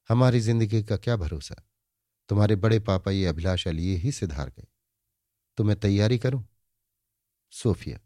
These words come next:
"कह तो रही हूं।" "माँ,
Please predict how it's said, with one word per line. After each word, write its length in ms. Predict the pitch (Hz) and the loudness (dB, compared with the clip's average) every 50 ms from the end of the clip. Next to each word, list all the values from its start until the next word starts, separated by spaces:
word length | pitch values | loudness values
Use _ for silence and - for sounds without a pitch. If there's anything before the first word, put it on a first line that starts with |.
| _ _ _ _ _ _ _ _ - | _ _ _ _ _ _ _ _ 2
"कह 160 | - 101 104 | 4 4 4
तो 140 | - - 120 | 4 4 4
रही 200 | 127 139 156 180 | 4 4 4 4
हूं।" 200 | 147 90 65 - _ _ _ _ _ _ _ _ _ _ _ _ _ _ _ _ _ _ - | 2 0 -4 -8 _ _ _ _ _ _ _ _ _ _ _ _ _ _ _ _ _ _ -2
"माँ, 360 | 101 98 76 62 - - _ | 0 0 0 0 -4 -12 _